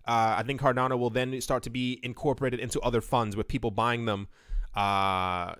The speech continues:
to pretty much bet on the future of the, of the project. Didn't mean to spend that much time on Cardano,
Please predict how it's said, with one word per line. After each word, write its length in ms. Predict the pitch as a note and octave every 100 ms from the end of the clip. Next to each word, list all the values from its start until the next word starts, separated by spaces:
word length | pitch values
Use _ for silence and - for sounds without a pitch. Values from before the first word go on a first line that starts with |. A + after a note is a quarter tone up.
| -
to 440 | - B2 A2 G#2 -
pretty 160 | - C3+
much 260 | B2 A2 F#2+
bet 180 | A#2+ -
on 140 | A#2
the 80 | A2
future 260 | B2+ A#2+
of 60 | G#2
the, 100 | G2
of 140 | A2 G2+
the 80 |
project. 460 | - F#2 F2+ D#2+ -
Didn't 160 | F3 F#3+
mean 80 |
to 60 | C3
spend 180 | B2+ B2
that 40 |
much 140 | G2 -
time 160 | A2
on 60 | G#2
Cardano, 460 | G#2+ G2 G2 F#2+